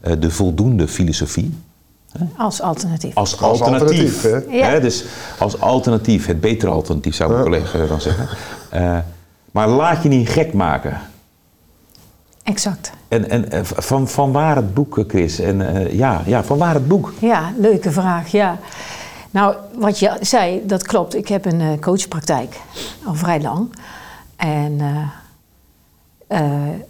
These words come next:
Speaker 2: ja, daarnaast werkte ik ook altijd als docent a-, aan de Hans Hogeschool over coaching en over leiderschap.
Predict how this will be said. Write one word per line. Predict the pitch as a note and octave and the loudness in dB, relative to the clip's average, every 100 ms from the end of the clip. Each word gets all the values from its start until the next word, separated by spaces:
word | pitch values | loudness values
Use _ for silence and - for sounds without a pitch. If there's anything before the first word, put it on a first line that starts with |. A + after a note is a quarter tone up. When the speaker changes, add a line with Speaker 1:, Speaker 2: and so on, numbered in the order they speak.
| - _ _ | -20 _ _
Speaker 2:
ja, | - F3+ - | -2 0 0
daarnaast | D3+ D#3 D3 E3+ | 0 2 2 2
werkte | D#3+ D#3+ D#3+ | 0 0 -2
ik | F3+ F3+ | -2 0
ook | D#3+ E3 | 2 0
altijd | D#3 F#3 F3 | 0 0 0
als | F3 | 0
docent | F#3+ F3+ - E3 G3 F#3 F3 | 2 2 2 0 0 -4 -4
a-, | - - - - | -6 -8 -12 -10
aan | - D#3+ | -2 0
de | |
Hans | D#3+ F#3 F3 | 2 2 2
Hogeschool | D#3+ - E3+ G#3+ D4 - - - - - - - | 0 -2 -4 -4 -6 -16 -18 -18 -18 -20 -20 -2
over | A3+ G#3+ D#3+ | 2 2 2
coaching | D3+ F3 E3+ E3+ D#3+ D#3+ - | 0 0 0 0 0 0 -2
en | G3 G#3 | 0 2
over | F#3+ E3+ | 2 2
leiderschap. | D#3 C#3+ E3+ - - E3+ | 2 0 -2 -6 -6 -8